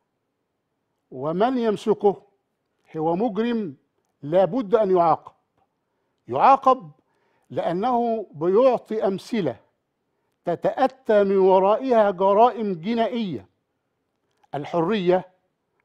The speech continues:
الحرية تبدأ وتنتهي متى كان هناك ضرر.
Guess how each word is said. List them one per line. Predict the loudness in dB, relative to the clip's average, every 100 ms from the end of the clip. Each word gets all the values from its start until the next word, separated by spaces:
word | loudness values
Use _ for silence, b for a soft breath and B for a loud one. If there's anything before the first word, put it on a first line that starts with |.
| _ _ _ -14
الحرية | -12 -6 -4 -2 0 0
تبدأ | 2 0 0 -4 -4 -6 _ _ _ _ _ _ _ _ _ _
وتنتهي | -6 -4 -2 0 4 6 4 -4 -12 _ _ _ _ _ -8
متى | 0 0 2 -4
كان | -4 0 0 0
هناك | -4 -6 -4 -4 -2 -4
ضرر. | 0 -2 -2